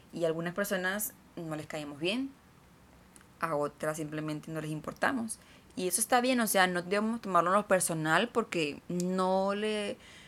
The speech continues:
no es algo personal directamente contra nosotros, sino que a veces no encajamos, no coincidimos con ciertas personas y no tiene nada de malo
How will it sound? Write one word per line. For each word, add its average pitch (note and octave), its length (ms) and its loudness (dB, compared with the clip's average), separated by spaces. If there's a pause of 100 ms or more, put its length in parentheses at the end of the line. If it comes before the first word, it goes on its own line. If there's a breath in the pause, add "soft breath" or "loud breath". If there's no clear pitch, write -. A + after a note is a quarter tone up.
(500 loud breath)
no G#3 140 4
es A3 60 2
algo A#3 240 0
personal F#3+ 500 2
directamente F3+ 440 -2
contra F#3 240 -4
nosotros, E3+ 540 -4
sino E3 300 -6
que - 260 -10
a F3 80 2
veces E3 220 2
no G3 100 0
encajamos, F#3 560 2
no F#3 160 -2
coincidimos F3 560 -4
con F#3+ 120 -4
ciertas F3 240 -6
personas F3 540 -4
y F3 120 -6
no F3+ 100 -6
tiene G#3 200 -6
nada A3+ 120 0
de A3 80 0
malo F#3 380 -2